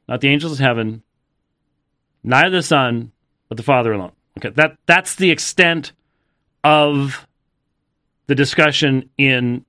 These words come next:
Matthew chapter twenty-four. So there's, there's, there's your data set. If you want to expand the data set out from there, um, you're gonna have to give us a, a, you're go-,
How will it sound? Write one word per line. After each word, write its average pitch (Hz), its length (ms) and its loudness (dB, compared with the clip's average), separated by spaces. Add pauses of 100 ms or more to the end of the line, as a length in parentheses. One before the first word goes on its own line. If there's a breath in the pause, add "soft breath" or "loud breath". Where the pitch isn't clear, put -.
Matthew 123 340 0
chapter 117 360 -2
twenty-four. 107 500 -10 (1600)
So 135 180 0
there's, 190 440 0 (140)
there's, 180 520 0 (1000)
there's 175 300 2
your 170 140 4
data 143 380 2
set. - 400 -4 (1120)
If 123 160 -4
you 151 100 4
want 190 200 2
to 165 80 0
expand 180 640 0
the 160 60 4
data 147 340 2
set 135 420 2
out 139 240 2
from 131 180 -2
there, 143 380 0 (960)
um, 135 440 2
you're 147 140 0
gonna 156 120 2
have 151 120 2
to 139 60 -8
give 143 140 2
us 143 140 -4
a, 127 100 -4 (720)
a, 135 340 0 (460)
you're 139 140 0
go-, 143 220 -2